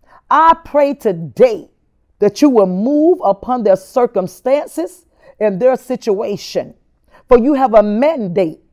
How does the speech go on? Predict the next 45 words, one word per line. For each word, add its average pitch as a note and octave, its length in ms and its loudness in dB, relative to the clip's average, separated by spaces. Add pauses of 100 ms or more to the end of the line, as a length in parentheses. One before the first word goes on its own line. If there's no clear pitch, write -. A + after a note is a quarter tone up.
(120)
that's F#3+ 240 -4
on A3 220 -4
their G#3+ 120 -4
life. - 340 -12 (500)
And A#3+ 160 0
the A#3+ 120 2
assignment E4 800 -2
that A3+ 120 2
the G#3+ 160 -2
enemy C4 240 -2
tried A3 340 -6
to F#3+ 60 -2
throw B3 400 -2
at F#3+ 240 -4
them, C3+ 320 -10 (340)
God, B3 260 0
I G3+ 120 4
pray C#4 400 0
right A#3+ 300 -2
now A#3 240 -2
that G#3 240 -4
you C4 40 -2
will A3 220 0
overthrow A3+ 600 0
it A3 220 -4
now F3 760 -2
in G#3 160 -2
the G3 80 0
name A3 500 -4
of F3+ 240 2
Jesus. - 640 -12 (320)
I C4 180 2
pray C4 400 -2
now, G#3+ 460 2
oh G#3 220 0
God, F#3 320 0
that F3+ 140 0
healing G#3 560 -2
will F#3 100 0
come A#3 260 -8
to - 140 -12
that G3 240 0
body, F3+ 340 -2
oh E3+ 140 -2
God. D3+ 340 -4